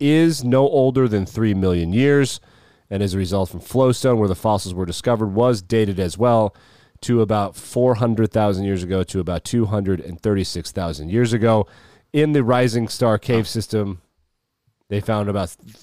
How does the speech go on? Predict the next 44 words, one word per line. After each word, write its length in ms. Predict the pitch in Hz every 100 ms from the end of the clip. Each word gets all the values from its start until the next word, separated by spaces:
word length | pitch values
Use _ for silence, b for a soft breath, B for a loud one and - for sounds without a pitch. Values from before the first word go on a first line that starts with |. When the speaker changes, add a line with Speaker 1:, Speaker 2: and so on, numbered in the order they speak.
| - - - 120
Speaker 1:
seven 300 | - 131 117
hundred 260 | 117 107
skeletal 400 | - 120 104 -
remains. 380 | 101 98 110 104
I 80 | 104
think 220 | - 139
there 100 | 120
were 100 | 107
only 200 | 104 95
a 20 |
couple 300 | 90 110 101
different 360 | 87 98 92 80 _ _
people, 400 | - 117 - 120
but 140 | 104 95
there 80 |
were 80 | 95
different 280 | 92 92 80
bones. 280 | 92 90 - B B
So 100 | -
the, 180 | 113 117
the, 240 | 110 120 -
the, 360 | 113 117 110 - b b b b b _ _ _ 123
there 140 | 131
were 60 | 131
a 40 |
couple 260 | 165 175 147
really 300 | 131 139 117
good 180 | 123
skeletal 460 | - - 117 113 120
remains, 500 | 120 95 82 95 -
but 180 | 101 107
there 100 | 117
were 80 | 117
also 240 | 107 107
bones 340 | 92 101 95
and 100 | 85
stuff 160 | - 90
there. 160 | 90 85
So 100 | 113
the 120 | 110
graveyard 640 | 120 156 180 135 110 101
could 180 | - 123
have 160 | 104 85
been 520 | 107 104 95 90